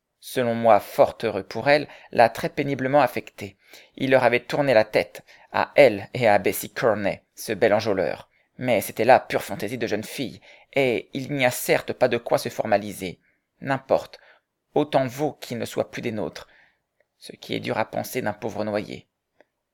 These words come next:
Noyé ? » reprit Philippe, encore une fois. « Qu'en savez-vous ? » Au fond, il espérait qu'on allait lui parler d'un cadavre encore reconnaissable et rejeté sur la côte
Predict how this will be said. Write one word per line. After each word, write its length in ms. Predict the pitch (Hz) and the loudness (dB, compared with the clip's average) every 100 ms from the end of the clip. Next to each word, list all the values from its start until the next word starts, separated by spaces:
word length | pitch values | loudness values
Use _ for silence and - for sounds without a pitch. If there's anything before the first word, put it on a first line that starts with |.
| _ _ _ - | _ _ _ -10
Noyé ? » 520 | 104 101 120 190 185 _ _ _ _ _ | -2 -2 -2 -6 -6 _ _ _ _ _
reprit 320 | - 120 - | -6 -4 -4
Philippe, 460 | - 120 123 165 - - | -10 -8 -6 -8 -10 -8
encore 280 | 113 - 101 | -8 -6 -8
une 120 | 110 | -8
fois. « 360 | - 156 160 - _ _ _ _ _ _ _ _ _ _ _ _ | -6 -2 -2 -4 _ _ _ _ _ _ _ _ _ _ _ _
Qu'en 120 | - 180 | -10 0
savez-vous ? » 540 | 139 117 110 107 107 _ _ _ _ _ _ _ _ _ _ _ _ - | 0 0 -4 -8 -16 _ _ _ _ _ _ _ _ _ _ _ _ 0
Au 160 | 127 120 | 0 0
fond, 360 | - 190 190 - _ _ _ | -2 -2 -2 -6 _ _ _
il 180 | 120 120 | -6 -2
espérait 720 | 135 - 123 131 151 151 120 - | -2 0 0 2 2 0 -2 -8
qu'on 240 | 113 110 | -6 0
allait 260 | 110 120 117 | 2 4 2
lui 160 | 107 | 0
parler 380 | - 101 104 123 | -2 0 0 -2
d'un 100 | 101 | -4
cadavre 540 | - 101 110 120 - - | 0 2 4 2 2 -8
encore 380 | 120 - 110 | -4 2 2
reconnaissable 800 | 117 - 110 107 - 123 131 117 - _ _ 120 | 0 -6 -6 -6 -4 -2 -2 -6 -14 _ _ -4
et 180 | 117 | -2
rejeté 600 | 110 160 147 123 - 139 | 0 0 0 -2 -4 -6
sur 220 | 127 - 107 | -6 -6 -4
la 120 | 101 | -4
côte 360 | - 143 - | -4 -10 -10